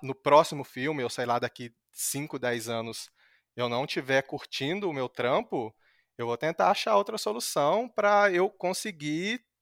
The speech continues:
ter uma vida próspera, principalmente, é, é, no meu psicológico, sabe? Tipo, não,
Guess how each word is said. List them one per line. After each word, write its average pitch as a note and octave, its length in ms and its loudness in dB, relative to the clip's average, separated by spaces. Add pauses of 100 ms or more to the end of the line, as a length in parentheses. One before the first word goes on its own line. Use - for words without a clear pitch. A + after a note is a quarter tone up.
ter E3+ 160 4
uma G#3+ 240 4
vida F#3 540 4 (920)
próspera, A3+ 640 8 (240)
principalmente, A3 1080 0
é, D3+ 480 0
é, B2 320 -6 (160)
no C#3+ 160 -6
meu D3 160 -2
psicológico, E3 680 0
sabe? D3 320 -6
Tipo, A#2+ 540 -12 (760)
não, C#3+ 240 -6